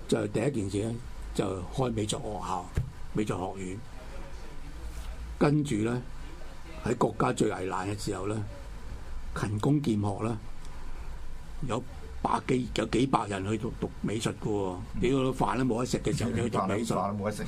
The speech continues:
Speaker 1: 飯都
Speaker 2: 就係讀，讀美術啊嘛。
Speaker 1: 百幾二百人。
Speaker 2: 嗯。
Speaker 1: 嗱，呢百幾二百人，嗰段，嗰班人之中呢，又要講一樣嘢啦。
Speaker 2: 嗯。
Speaker 1: 分兩類，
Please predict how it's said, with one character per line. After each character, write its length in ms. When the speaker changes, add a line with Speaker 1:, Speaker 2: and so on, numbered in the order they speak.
Speaker 1:
飯 180
都 120
Speaker 2:
就 60
係 120
讀， 100
讀 120
美 100
術 140
啊 100
嘛。 140
Speaker 1:
百 280
幾 280
二 120
百 60
人。 160
Speaker 2:
嗯。 80
Speaker 1:
嗱， 100
呢 260
百 160
幾 200
二 40
百 140
人， 120
嗰 200
段， 340
嗰 160
班 220
人 160
之 60
中 200
呢， 180
又 160
要 120
講 240
一 40
樣 80
嘢 160
啦。 140
Speaker 2:
嗯。 140
Speaker 1:
分 160
兩 180
類， 160